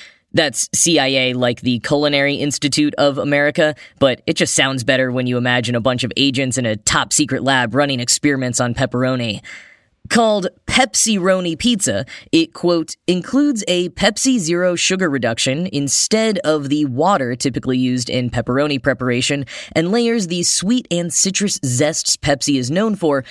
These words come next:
with the standard spice blends found in pepperoni," end quote.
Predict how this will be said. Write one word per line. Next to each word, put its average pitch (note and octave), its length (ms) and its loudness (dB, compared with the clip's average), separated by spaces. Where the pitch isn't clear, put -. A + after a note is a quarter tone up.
with D3+ 140 0
the D3 80 0
standard C#3+ 440 0
spice G#3 400 0
blends B2 500 -2
found A#2+ 320 0
in B2 120 -2
pepperoni," A#2+ 680 -2
end B2+ 320 0
quote. C3 480 -2